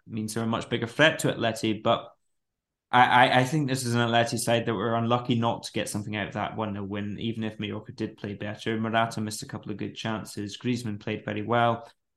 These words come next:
I look at the form that Noel Molina's in. He won his battle against Alejandro Balde at the weekend, which is a rare sight in La Liga in recent months. I look at Carrasco, who was very good as well. They, they lacked a little bit of a kind of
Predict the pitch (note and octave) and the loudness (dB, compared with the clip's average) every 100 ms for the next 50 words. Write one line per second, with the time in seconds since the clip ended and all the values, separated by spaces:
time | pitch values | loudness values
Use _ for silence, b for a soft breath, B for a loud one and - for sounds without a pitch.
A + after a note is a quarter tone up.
0 | _ - B2 C#3 - C3+ D#3+ C#3 A#2 - | _ 0 2 2 0 2 4 6 4 0
1 | - A#2+ A#2+ A#2 A2+ A2+ C3+ D3 D3 C#3+ | -4 0 2 2 2 2 4 4 4 2
2 | C#3 C#3+ - - A#2+ A#2 C3+ A#2 C3 C3 | 2 -2 -12 -2 2 4 4 4 6 4
3 | C3+ A#2+ A2+ G#2 A#2 A2 A2+ A2+ A2 G#2+ | 4 -2 -2 -2 -2 0 0 -2 -4 2
4 | A2 G#2+ A2 G#2+ - A#2 G#2+ A2+ A2+ A#2 | 2 2 0 -2 -2 -6 -6 -6 -4 -2
5 | C3 C#3 - A2+ A2+ - G#2+ G#2 A2+ G2+ | 0 -2 -6 -6 -6 -4 -6 -4 -6 -4
6 | B2 A2+ G#2+ - A#2 A#2 - A2 G#2+ G#2+ | 0 0 0 0 0 0 -4 -4 -2 -2
7 | A2 A2 A2 _ _ - A2 G#2+ G#2+ F#2 | -2 -4 -6 _ _ -8 -6 -4 -4 -6
8 | - A#2+ C3+ - - - B B B B | -4 -2 -2 -2 -10 -12 B B B B
9 | A2+ A2 - A2+ - - A2 B2+ C3+ B2+ | 0 0 2 0 0 -2 4 4 4 0
10 | A#2 A2 G#2+ A2+ A2 G#2+ G2+ - B2 B2+ | 2 0 0 0 0 -2 -6 0 4 6
11 | B2 G#2+ A2 - A2+ A#2 B2 - B2+ C3+ | 4 0 -4 -4 -6 0 0 0 -2 2
12 | D3+ D3 C#3 C#3 C3 B2 B2 B2 A#2+ A#2+ | 4 4 4 4 4 4 4 4 2 -2
13 | A2 | -8